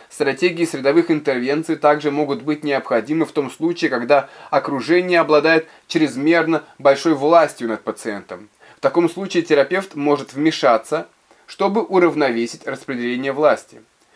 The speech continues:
Д П Т требует, чтобы прямые или односторонние интервенции терапевта были сведены к абсолютному минимуму, достаточному для благополучия пациентов. Терапевт вмешивается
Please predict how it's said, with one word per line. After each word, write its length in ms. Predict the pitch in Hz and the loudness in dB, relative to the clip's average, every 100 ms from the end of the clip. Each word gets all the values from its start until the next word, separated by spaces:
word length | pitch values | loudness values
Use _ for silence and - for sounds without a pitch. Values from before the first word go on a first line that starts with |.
| 120 135 | -20 0
Д 140 | 143 | 2
П 140 | 160 | 2
Т 200 | 165 214 | 2 4
требует, 520 | 220 175 185 180 202 170 | 4 0 -2 -4 -8 -8
чтобы 380 | - 185 180 | -6 0 2
прямые 520 | 175 170 160 139 143 147 | 2 2 0 0 -2 -2
или 280 | 156 165 | 0 2
односторонние 800 | 165 147 156 147 - 160 185 170 | 2 0 0 -2 -2 0 0 0
интервенции 600 | 143 143 131 123 120 147 | 0 -2 -2 -4 -4 -6
терапевта 580 | 127 165 160 180 175 170 | -4 -2 -2 -2 -2 -4
были 420 | 131 165 208 208 208 _ | -2 -2 -2 -6 -8 _
сведены 440 | - 147 147 185 | -6 -2 -2 -2
к 80 | 196 | 0
абсолютному 580 | 160 - 143 160 190 190 | -2 0 0 0 -2 -6
минимуму, 540 | 202 180 131 104 101 _ - - | -6 -4 -4 -4 -8 _ -20 -2
достаточному 800 | 143 139 160 160 170 185 185 156 | 0 2 2 0 -4 -6 -4 -2
для 180 | 151 160 | 0 0
благополучия 800 | 156 143 139 131 143 143 135 | 0 0 0 0 -2 -4 -6
пациентов. 640 | 117 120 - 113 98 - 82 _ _ | -6 -8 -6 -6 -6 -12 -20 _ _
Терапевт 560 | - 143 135 180 190 - - | -4 -2 0 -2 -4 -10 -12
вмешивается 800 | 131 170 170 165 156 151 151 | -2 0 0 0 0 0 -4